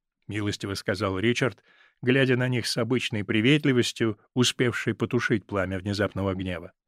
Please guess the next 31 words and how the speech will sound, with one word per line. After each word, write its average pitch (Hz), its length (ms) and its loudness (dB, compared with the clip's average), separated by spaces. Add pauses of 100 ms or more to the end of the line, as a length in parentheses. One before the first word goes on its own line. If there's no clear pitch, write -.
(720)
Выражение 143 480 8
его 170 120 8
лица, 160 380 4
хотя 131 460 4
и 117 140 6
горевшего 120 560 0
ещё 92 340 -4
от 95 80 -8
сильного 113 340 0
напряжения, 131 640 0 (340)
уже 165 220 6
ничем 180 460 6
не 156 100 4
напоминало 143 680 2
о 131 60 0
недавней 127 460 -2
отчаянной 110 480 -2
схватке. - 500 -8 (600)
«Встаньте, 139 800 4 (160)
друзья 107 520 2
мои! 85 280 -6 (840)
Ваши 139 460 6
бесчинства, 139 840 0
как 110 260 -2
в 117 60 -2
лесах, 120 480 0
так 98 220 -6
и 110 60 2
в - 60 -4
чистом 117 420 -2
поле, 131 380 0